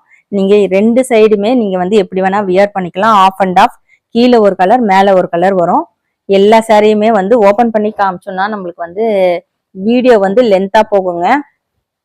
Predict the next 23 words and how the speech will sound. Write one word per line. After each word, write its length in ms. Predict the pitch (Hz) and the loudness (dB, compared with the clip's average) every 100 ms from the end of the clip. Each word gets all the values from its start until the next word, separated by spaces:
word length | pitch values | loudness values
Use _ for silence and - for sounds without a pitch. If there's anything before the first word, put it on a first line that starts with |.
| _ _ _ _ _ _ _ _ | _ _ _ _ _ _ _ _
So, 100 | - 202 | -2 2
அதனால 320 | 190 190 208 233 | 2 2 2 4
நான் 200 | 208 196 | 2 0
உங்களுக்கு 280 | 185 180 | -2 -6
இப்படி 180 | 180 - - | -8 -8 -4
காமிக்கிறேன். 500 | 185 214 220 226 254 | -2 -2 -2 -2 -2
எந்த 220 | 180 196 | -2 -2
சாரி 280 | 202 202 208 | -2 0 0
வேணுமோ 260 | 190 175 240 | -2 -2 -4
டக்கு 240 | 190 185 | -6 -6
டக்குன்னு 320 | 185 185 220 | -12 -8 -8
ஸ்கிரீன்ஷாட் 500 | - 196 208 190 185 | -6 -6 -6 -6 -6
எடுத்து 200 | 175 - | -6 -4
ஆர்டர் 240 | 202 180 185 | -4 -4 -6
பிளேஸ் 200 | 170 - | -10 -10
பண்ணிக்கோங்க. 420 | 175 160 160 180 294 - _ _ _ _ _ _ _ _ _ _ _ _ _ _ - | -14 -14 -10 -6 -8 -8 _ _ _ _ _ _ _ _ _ _ _ _ _ _ -12
இங்க 100 | 175 | -6
பாத்தீங்கன்னா 420 | 170 160 170 190 | -4 -4 -4 -2
உங்களுக்கு 260 | 254 185 - | -2 -4 -8
சாரி 320 | - 170 170 | -6 -4 -4
பாத்தீங்கன்னா 480 | 175 165 156 151 190 | -4 -8 -8 -6 -6
இப்படி 200 | 208 160 | -6 -8
இருக்கும். 300 | 156 196 233 | -8 -4 -4